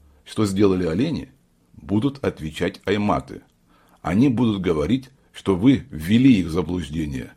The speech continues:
«Был ли на охоте белый старик?» «Нет, его не было», отвечала Репа. «Как жаль», вскричала она насмешливо,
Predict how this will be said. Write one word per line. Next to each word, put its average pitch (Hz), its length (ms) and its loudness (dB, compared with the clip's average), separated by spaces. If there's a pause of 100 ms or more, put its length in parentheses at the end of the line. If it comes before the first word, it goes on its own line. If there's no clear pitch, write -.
(420)
«Был 165 300 4
ли 123 120 4
на 101 260 0
охоте 147 460 -2
белый 107 400 0
старик?» 101 440 -2 (380)
«Нет, 85 380 -8 (380)
его 98 260 0
не 95 180 0
было», 64 360 -12 (340)
отвечала 78 520 -10
Репа. 67 360 -14 (460)
«Как 123 260 -4
жаль», 76 380 -6 (760)
вскричала 85 680 -4
она 101 140 0
насмешливо, 73 760 -8